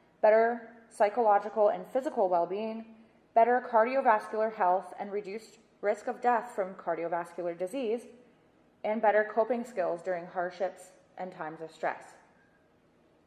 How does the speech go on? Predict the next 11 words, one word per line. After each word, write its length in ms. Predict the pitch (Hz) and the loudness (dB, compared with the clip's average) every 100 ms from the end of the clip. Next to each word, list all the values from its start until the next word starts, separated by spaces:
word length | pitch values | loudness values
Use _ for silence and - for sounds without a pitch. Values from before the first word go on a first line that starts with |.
| _ _ _ _ | _ _ _ _
Thank 220 | - 254 277 | 0 0 -2
you 80 | |
so 180 | 277 285 | 0 2
much 180 | 285 285 | 4 0
for 140 | 285 | -2
tuning 420 | 269 - 254 262 269 | -6 -4 -4 -4 -2
into 360 | 226 240 240 | -4 -4 -2
this 180 | 208 208 180 | 0 -2 0
vlog 400 | 220 247 269 - | 2 2 0 -6
and 240 | 202 208 | -8 -6
yourself. 680 | 185 185 - 214 - - - | -8 -8 -2 -2 -2 -8 -18